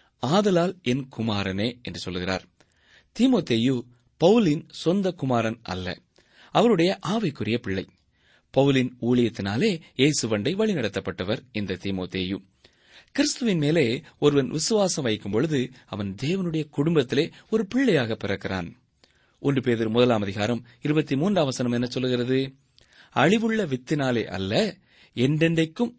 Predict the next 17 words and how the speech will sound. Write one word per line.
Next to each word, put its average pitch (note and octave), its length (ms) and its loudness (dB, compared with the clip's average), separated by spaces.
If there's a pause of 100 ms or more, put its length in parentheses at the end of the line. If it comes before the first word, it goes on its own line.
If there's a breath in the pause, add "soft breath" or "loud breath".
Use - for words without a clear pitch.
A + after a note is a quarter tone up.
நிற்கிறதும் A2 640 -2 (480 soft breath)
ஜீவனுள்ளதுமான D#3+ 960 2 (300 soft breath)
தேவ G#3 380 4
வசனமாகிய D#3 840 0 (240)
அழிவில்லாத G#3+ 600 0
வித்தினாலே B2 680 0 (320 soft breath)
மறுபடியும் D3+ 680 2 (300 loud breath)
ஜெனிப்பிக்கப்பட்டிருக்கிறீர்களே" A2 1400 0
என்று - 240 -8
பேதுரு G2 280 -4
கூறுகிறார். F#2 500 -2 (840 soft breath)
தீமோத்தேயு D3 680 2 (220)
தேவனுடைய C#3 380 2
குடும்பத்திலே A2+ 480 -2
ஒரு G#3+ 200 0
பிள்ளையாக D#3 420 2
இருக்கிறார். F#2+ 460 -4